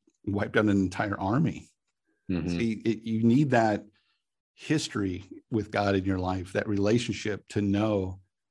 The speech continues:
Speaker 1: how powerful he is. He
Speaker 2: Mm-hmm.
Speaker 1: has shown his power so that you're going into that next battle, that you'll do it in faith because you've seen what he can do.
Speaker 2: Mm-hmm. Well, as, as a steward, right? So whose, we've said, we say this all the time,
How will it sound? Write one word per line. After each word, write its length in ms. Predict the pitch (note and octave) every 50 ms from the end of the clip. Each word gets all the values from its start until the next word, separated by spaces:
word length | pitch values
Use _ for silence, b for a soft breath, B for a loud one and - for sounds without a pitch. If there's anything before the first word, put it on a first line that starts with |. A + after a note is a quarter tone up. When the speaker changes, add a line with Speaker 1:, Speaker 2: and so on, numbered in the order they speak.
| _ _ _ _ _ _
Speaker 1:
how 220 | - - G#2+ G2+ G2 - -
powerful 560 | - - - G#2 G2+ F#2 F2+ - - - -
he 80 | - - - -
is. 220 | - - - - - _ _ _ _ _ _ _ _ _ -
He 60 | A#2
Speaker 2:
Mm-hmm. 240 | G2 G2 G#2 G2+ G2 G2 - _ _ -
Speaker 1:
has 100 | G2+ G2
shown 240 | - - A#2 A2 G#2
his 180 | G#2 G2+ F2+
power 360 | - - A2+ A2+ G#2+ G#2 G2+
so 160 | F#2 - - G#2
that 120 | G2 -
you're 120 | - A2
going 240 | G#2 A#2+ A2+ A2 A2
into 160 | G#2+ G2+ G2+
that 160 | G2+ G2 - -
next 240 | G2 G#2+ A2 -
battle, 420 | - - C3 C3 C3+ C#3+ C#3+ - - _ _ _ _ _ _ _ _ _ _ _ _ _ _ -
that 400 | G2+ G2+ A2 G#2+ G#2+ G#2 G2+ -
you'll 400 | - - B2 A2+ G#2+ A#2 A2+ G#2+
do 160 | G2 A2 C3 C3+
it 180 | G2+ - - - _ _ _ _ -
in 180 | - A#2 G#2 F#2
faith 420 | - - B2+ B2+ - - - - -
because 640 | - A2+ G#2 - G#2+ G2+ G2+ G2 F#2+ F#2 - - - - _ -
you've 180 | A2 G#2 G2+
seen 240 | - - A#2+ A2+ A2+
what 100 | A#2 A2
he 80 | A2 A#2+
can 160 | A#2+ A#2+ G#2+
do. 280 | A#2+ F3 E3+ A#2 G2+ - - _ _ _ _ _ _ _ _ _ _ _ _ _ _ _ - G2+
Speaker 2:
Mm-hmm. 260 | F#2 D#2+ G2 F#2+ F#2+ G#2 - _ _ _ _ - B B B B B B B
Well, 160 | D#3 D3 C3+ -
as, 280 | C3 C#3 C#3 C3 A2 -
as 260 | C3 - A#2 A#2 G2 F#2+
a 40 |
steward, 300 | F2 - - D#3+ C3 F#2
right? 140 | F#2+ F#2 -
So 140 | - B2 A2+
whose, 280 | G#2 D3 D3+ C#3 A2+ - - - -
we've 160 | A#2 A2 -
said, 260 | - - A#2+ A2 -
we 80 | A#2 A2
say 120 | - A2
this 120 | G#2 - -
all 80 | G#2+
the 120 | - - D3
time, 100 | F2+